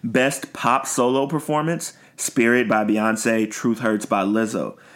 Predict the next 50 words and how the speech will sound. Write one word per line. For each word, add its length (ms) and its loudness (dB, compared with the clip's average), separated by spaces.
So, 140 -2
you 120 2
know, 120 2
like 180 2
I 80 2
said, 380 0
there 120 0
are 40 0
a 40 0
lot 220 0
of 80 0
other 220 0
opportunities 580 -2
for 80 -2
Lizzo 320 0
to 80 0
win 160 0
some 220 -4
Grammys. 500 -2
Beyonce 1120 2
and 160 0
all 180 2
of 80 -2
her 160 0
Lion 320 2
King 200 -4
stuff 340 -2
was 560 -2
under 260 2
this, 240 -4
the, 520 -2
the 120 -8
pop, 500 -4
uh, 600 0
categories 580 -2
this 200 -6
year. 220 -8
Um, 420 2
best 340 0
pop 400 -2
duo 760 2
or 180 0
group 300 -2
performance, 540 -2
Sunflower, 800 0
Post 300 -4
Malone 260 0
and 100 -2
Swae 300 0
Lee, 320 2